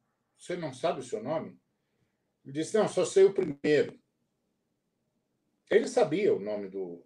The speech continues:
do, do meu avô, o sobrenome do meu avô, mas ele disse: "Eu não sei, eu só sei o primeiro." "Ah, bom, então vamos, vamos criar um nome pra você."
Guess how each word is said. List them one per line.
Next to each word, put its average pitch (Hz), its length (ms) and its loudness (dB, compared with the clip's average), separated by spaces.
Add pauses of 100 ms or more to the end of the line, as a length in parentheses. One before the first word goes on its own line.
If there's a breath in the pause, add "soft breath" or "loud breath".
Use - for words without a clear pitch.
do, 87 280 -18 (460)
do 95 120 -12
meu 98 400 2
avô, 90 440 2
o 82 40 -12
sobrenome 98 600 0
do 80 80 -6
meu 87 220 -4
avô, - 260 -12
mas 104 200 -2
ele 139 200 6
disse: 123 540 0 (400 soft breath)
"Eu 190 160 10
não 190 160 4
sei, 156 220 -2
eu 147 60 -2
só 156 160 -6
sei 170 200 -8
o 156 60 -12
primeiro." 110 440 -6 (1600)
"Ah, 139 560 2
bom, 160 260 8
então 139 300 -4
vamos, 196 300 -4 (180)
vamos 165 400 -8
criar 160 380 4
um 175 120 -10
nome 170 280 -4
pra 117 260 -8
você." - 280 -12